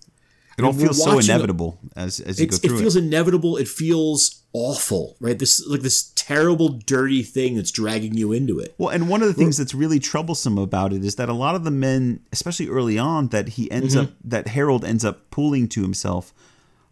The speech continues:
Speaker 2: are desperate men, opportunistic men.
Speaker 1: Yes.
Speaker 2: And that, to me, taints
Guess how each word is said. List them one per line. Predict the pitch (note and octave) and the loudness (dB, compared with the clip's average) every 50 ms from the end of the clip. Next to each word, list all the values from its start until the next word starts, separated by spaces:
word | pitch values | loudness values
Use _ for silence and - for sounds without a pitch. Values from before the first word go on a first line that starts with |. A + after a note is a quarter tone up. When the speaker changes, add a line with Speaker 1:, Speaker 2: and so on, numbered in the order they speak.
| _ - | _ -2
Speaker 2:
are | A#2 A#2+ B2 A#2+ A#2+ A2+ - | 0 2 2 2 2 0 -2
desperate | - A2+ G#2+ B2 C#3 C#3+ - - D#3 - F2+ | -6 -2 0 0 0 0 -2 -6 -8 -8 -6
men, | A2+ B2 B2 B2 B2 B2 B2 - - - | -4 -2 -2 0 0 -2 -2 -4 -4 -6
opportunistic | A2+ B2 - G2+ - - - G#2+ G#2+ C3 C#3 - - C3+ B2+ - | -6 -6 -6 -8 -6 -4 -2 -2 0 0 -2 -4 -4 -6 -6 -4
men. | A2+ G#2 G#2 G2+ G2+ G2 G2 F#2+ G2 | -2 0 0 0 0 0 -2 -2 -2
Speaker 1:
Yes. | G#2+ A#2+ C3+ C3+ B2+ - - - - - - - - _ _ _ _ _ _ _ - | -2 -2 -2 0 2 2 4 4 2 2 -2 -4 -8 _ _ _ _ _ _ _ -4
Speaker 2:
And | A#2+ A#2+ B2 B2 B2 A#2+ A#2 | -2 0 2 2 2 0 0
that, | A2 A2 G#2 A#2+ C#3 D#3+ F#3 G3 - - - | -2 -2 0 2 2 4 2 2 -2 -6 -6
to | - D#3+ | -4 -2
me, | C#3 C#3 C3+ C3 B2 | 0 2 2 2 2
taints | - - - - - E3+ D#3 D#3 D#3 B2+ - - - - - - - | 0 -4 -8 -8 -6 -6 -4 -4 -4 -4 -4 -4 -2 -2 -2 -2 -4